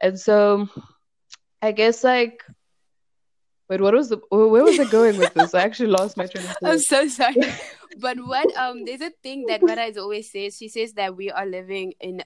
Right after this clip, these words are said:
Speaker 2: a renaissance, like, especially Africa, we're living in African renaissance. So the thing is, for instance, Mara is very social,
Speaker 1: Mm-hmm.
Speaker 2: um, she's socially conscious, she's a socially conscious person. I love her for that.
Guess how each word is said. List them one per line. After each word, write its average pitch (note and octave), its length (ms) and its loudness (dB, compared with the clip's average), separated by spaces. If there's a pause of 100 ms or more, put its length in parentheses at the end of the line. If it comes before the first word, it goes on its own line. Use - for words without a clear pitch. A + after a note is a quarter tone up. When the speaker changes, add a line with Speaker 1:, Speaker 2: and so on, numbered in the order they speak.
(120)
Speaker 2:
a F#3 100 -8
renaissance, E3+ 680 -8
like, E3 160 -6
especially G3+ 400 -4
Africa, F#3 440 -6
we're F3 140 -6
living F3 180 -8
in F#3 120 -4
African F#3 340 -6
renaissance. E3+ 580 -8 (300)
So B3 140 0
the A#3+ 120 0
thing C4+ 280 -2
is, G3+ 420 0 (540)
for B3+ 160 -2
instance, C4 280 -2
Mara A#3 200 4
is B3 180 -8
very G#3+ 220 2
social, G#3 680 -4
Speaker 1:
Mm-hmm. A#3 140 -8
Speaker 2:
um, F3+ 380 -4
she's - 180 -14
socially A3 500 -8
conscious, G3+ 380 -10
she's G#3 120 -12
a - 20 -18
socially G#3 280 -8
conscious G3 300 -12
person. F#3 280 -8
I F#3 40 -2
love F3 200 0
her G3 60 -12
for G#3+ 120 -8
that. A3 240 2